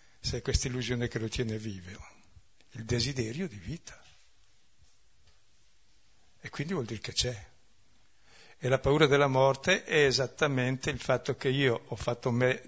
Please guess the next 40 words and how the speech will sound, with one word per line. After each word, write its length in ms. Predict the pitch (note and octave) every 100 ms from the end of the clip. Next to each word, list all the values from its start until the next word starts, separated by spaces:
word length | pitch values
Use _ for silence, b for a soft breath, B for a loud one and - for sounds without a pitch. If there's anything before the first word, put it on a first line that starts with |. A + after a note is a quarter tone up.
| -
il, 200 | D#3+ C3
il 100 | -
centro 360 | - C3 B2+ B2
della 220 | A#2 B2
vita, 520 | B2 A2 G#2 C#3+ D#3 B B B B
allora 360 | - C3 C#3+ C3+
il 80 | B2+
mio 280 | B2 C#3+ C3+
limite, 800 | B2 A#2+ B2 - D3+ F3+ - - - - - - -
questo 320 | B2+ A#2+ A#2+
è 20 |
il 60 | G#2+
peccato, 560 | A2+ - A2+ A2 C#3+
non 160 | B2 B2
è 60 |
più 120 | - D3+
luogo 220 | C3 C3
di 100 | A#2+
comunione, 580 | - C3+ D3 B2+ C3+ D#3+
ma 140 | C3
luogo 260 | B2 B2+ B2+
di 120 | A#2
aggressione 580 | A#2 C3+ A#2 - B2+ C#3
e 40 |
di 100 | A#2+
difesa, 640 | A#2+ A#2+ A2 G2+ - A2 -
per 160 | - B2
cui 140 | -
è 20 | C3
impossibile 600 | D3 B2 - A2+ A2+ G#2
la 100 | G2
vita. 400 | A2 G#2+ - - b b b b b
Mentre 320 | - C#3+ D#3
che 100 | C#3
dove 240 | C3 C#3+ C#3+
finisco 480 | - C3+ B2+ - B2+
io 240 | C3 B2
comincia 460 | - A2+ A#2+ A#2+ A#2+
il 180 | G#2
resto, 580 | G#2 G#2+ G#2 - C#3+ D3+